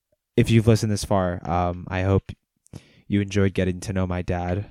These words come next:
um, and seeing how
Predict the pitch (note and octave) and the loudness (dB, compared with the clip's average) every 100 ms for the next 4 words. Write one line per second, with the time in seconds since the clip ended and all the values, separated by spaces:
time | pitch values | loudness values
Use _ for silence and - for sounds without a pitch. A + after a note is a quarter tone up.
0 | - - F#2 F2+ F2+ F#2 - - - - | -14 -6 -4 -4 -6 -10 -14 -16 -16 -20
1 | _ _ _ _ - - _ _ _ _ | _ _ _ _ -20 -20 _ _ _ _
2 | _ - F#2 F2+ F2 F2 - - _ - | _ -6 -2 -2 -4 -8 -14 -16 _ -10
3 | - G2 F#2+ F#2 F2+ G2 F2+ F2+ F2 | -4 -2 -2 -6 -6 -4 -2 0 -2